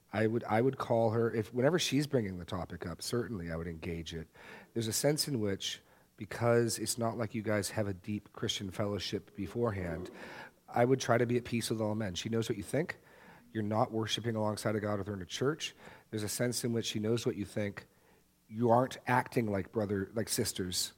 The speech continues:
regularly. I'd, I'd be willing to say, "Okay, I'm gonna look for my opportunities. I'm gonna season my words with salt, but I don't feel compelled every single time I see you to," you know, I, I wouldn't. Um, which isn't to say there's a magic number of how often, you know what I mean?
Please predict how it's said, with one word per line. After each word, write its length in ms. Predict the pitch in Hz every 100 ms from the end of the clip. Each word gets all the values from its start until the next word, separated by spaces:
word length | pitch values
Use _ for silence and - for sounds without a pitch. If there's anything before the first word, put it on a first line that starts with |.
| _ _
regularly. 520 | 117 101 92 87 85 - - - - _ -
I'd, 240 | 110 110 -
I'd 200 | 120 127
be 80 |
willing 280 | 113 110 107
to 80 | 101
say, 260 | - 107 98
"Okay, 340 | 101 104 95 - _ _
I'm 80 | 110
gonna 120 | 107
look 180 | 98 120
for 100 | -
my 80 | 113
opportunities. 500 | 104 104 - 104 98
I'm 60 | 95
gonna 120 | 82
season 320 | - 120 120
my 60 | 107
words 220 | 104 95
with 100 | 92
salt, 280 | - 95 92
but 120 | -
I 80 | 104
don't 180 | 110 107
feel 160 | 113 101
compelled 540 | 107 92 110 98 90 -
every 220 | 107 101
single 220 | 107 104
time 220 | - 101
I 80 | 98
see 200 | - 110
you 200 | 101 87
to," 280 | 85 98 85 - _ - - - - -
you 100 | -
know, 240 | 107 90 85 - - -
I, 140 | 139 139 -
I 160 | 143
wouldn't. 500 | 156 117 98 82 - - - - -
Um, 400 | 135 127 123 120 107 - - _ _
which 200 | 147 135
isn't 140 | 165 156
to 80 | 143
say 160 | 139
there's 160 | 131 123
a 40 |
magic 280 | 120 120 117
number 140 | 127 113
of 60 |
how 220 | - 110
often, 400 | 107 107 - 85 90 - _ _
you 80 | 110
know 60 | 104
what 60 |
I 20 | 104
mean? 220 | 107